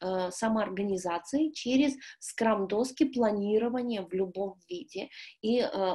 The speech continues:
отчёта. Там же, туда же и целеполагание можн-, можете внести.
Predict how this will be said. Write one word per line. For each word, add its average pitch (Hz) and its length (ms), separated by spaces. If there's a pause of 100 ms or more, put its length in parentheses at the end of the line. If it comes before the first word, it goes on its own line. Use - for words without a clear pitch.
отчёта. - 600
Там 254 420
же, 185 160
туда 190 300
же 165 140
и 170 80
целеполагание 240 840
можн-, 247 440
можете 214 440
внести. 202 580